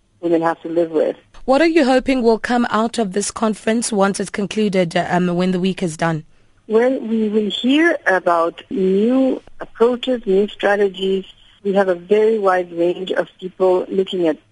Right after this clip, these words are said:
Speaker 1: different issues, child abuse, for example, partner violence, sexual violence,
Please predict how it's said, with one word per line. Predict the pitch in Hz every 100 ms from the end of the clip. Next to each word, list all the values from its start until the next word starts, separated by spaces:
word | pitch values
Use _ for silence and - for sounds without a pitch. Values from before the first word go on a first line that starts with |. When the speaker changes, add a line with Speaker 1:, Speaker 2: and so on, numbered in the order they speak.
| -
Speaker 1:
different | 214 233 208 185 -
issues, | 185 190 196 185 175 - _ - - _ _
child | - 190 185 180
abuse, | 175 170 180 185 -
for | 185
example, | 180 185 180 175 180 175 170 - - _ _
partner | 202 180 196 190
violence, | 185 180 180 180 180 175 - 196
sexual | 196 185 - 190
violence, | 185 180 180 180 175 175